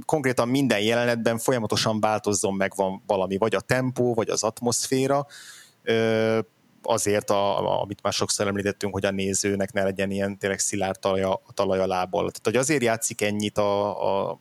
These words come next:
a Francis is, meg a Clayton is azzal, hogy, hogy jeleneten belül változzon a, mondjuk a, a, a plánozás, vagy akár a szereplőknek az elhelyezése, vagy a, a humortól és a jókedvtől a, a,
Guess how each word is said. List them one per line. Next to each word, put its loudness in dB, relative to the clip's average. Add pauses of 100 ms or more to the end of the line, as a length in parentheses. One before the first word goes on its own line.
(120)
a -6
Francis -4
is, -4
meg -2
a 0
Clayton -2
is -2
azzal, 0
hogy, -2 (640)
hogy -2
jeleneten 0
belül 2
változzon 0
a, 0
mondjuk -6
a, 0 (1200)
a, -2 (460)
a 2
plánozás, 0
vagy 0
akár 2
a 0
szereplőknek 0
az 0
elhelyezése, 0
vagy 0
a, 0
a 2
humortól 2
és 0
a 4
jókedvtől 0
a, 2
a, 0